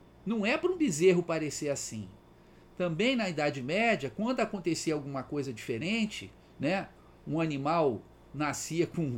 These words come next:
duas cabeças ou é um número inusitado de chifres,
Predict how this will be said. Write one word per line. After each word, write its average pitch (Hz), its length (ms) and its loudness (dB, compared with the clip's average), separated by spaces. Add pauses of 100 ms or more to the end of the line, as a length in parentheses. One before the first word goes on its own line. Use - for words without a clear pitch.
duas 151 280 -2
cabeças 151 800 4
ou 123 260 0 (400)
é 151 120 0
um 160 140 0
número 156 520 2
inusitado 143 680 0
de 117 100 -6
chifres, 185 840 -4